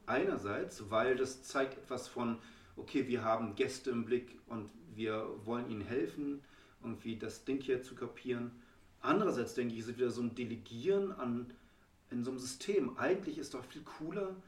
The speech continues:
wenn es sich von alleine entwickeln kann, wenn Beziehungen wachsen können, wenn man, wenn man sagt, „Ey, weißt du, der ist mir ein bisschen unsympathisch, mit dem will ich gerade nichts zu tun haben, da gehe ich auf Distanz.“ Und die andere Person, da habe ich eine Ahnung, die scheint nett zu sein, da gehe ich mal drauf zu.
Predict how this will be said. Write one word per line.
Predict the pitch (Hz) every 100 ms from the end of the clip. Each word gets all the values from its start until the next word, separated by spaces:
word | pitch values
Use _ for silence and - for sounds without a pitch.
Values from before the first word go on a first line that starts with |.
| - - -
wenn | 127
es | 131
sich | -
von | - 123
alleine | 110 107 139
entwickeln | 127 - 110 101
kann, | - 90 87
wenn | 131 151 -
Beziehungen | - - - 226 208 170 185
wachsen | 196 - 120
können, | - 90 85 - - -
wenn | 139 151
man, | 151 151 - - - _ _ -
wenn | 139
man | 139
sagt, | 151 151
„Ey, | 143
weißt | 151 165 -
du, |
der | 151
ist | 139
mir | 135
ein |
bisschen | 127 143
unsympathisch, | 156 165 - 180 175 180 - -
mit | -
dem | 143
will | 143
ich | 127 -
gerade | - 117 117
nichts | 139 -
zu | -
tun | 175
haben, | 185 135
da |
gehe | 120
ich | 120
auf | 107
Distanz.“ | 104 - - - - - - - - - -
Und | 143 123 -
die | 208
andere | - 202
Person, | 147 117 127 151 139 - -
da | -
habe | 175
ich | -
eine | 143
Ahnung, | 139 131
die | 147 156
scheint | - 135
nett | 107 104
zu | 104
sein, | 95 92
da |
gehe | 110 139
ich |
mal | 139
drauf | 127 123
zu. | - 104